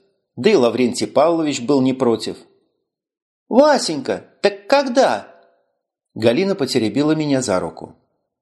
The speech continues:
"Месяца через четыре. Брошены просто огромные международные силы и средства. Конечно, всё самое главное делают наши.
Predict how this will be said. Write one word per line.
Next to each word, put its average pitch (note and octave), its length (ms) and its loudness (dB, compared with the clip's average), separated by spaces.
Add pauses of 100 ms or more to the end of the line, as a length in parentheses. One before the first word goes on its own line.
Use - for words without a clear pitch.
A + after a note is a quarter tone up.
(540)
"Месяца G3+ 600 0
через F#3 280 2
четыре. D3 680 0 (420)
Брошены E3 500 0
просто D#3+ 380 0
огромные D3 480 0
международные C3+ 760 0
силы D#3 360 2
и - 20 -2
средства. - 640 -4 (460)
Конечно, C#3 680 0
всё B2+ 200 -2
самое C#3+ 360 0
главное C3 440 0
делают C3+ 420 0
наши. E3 420 -2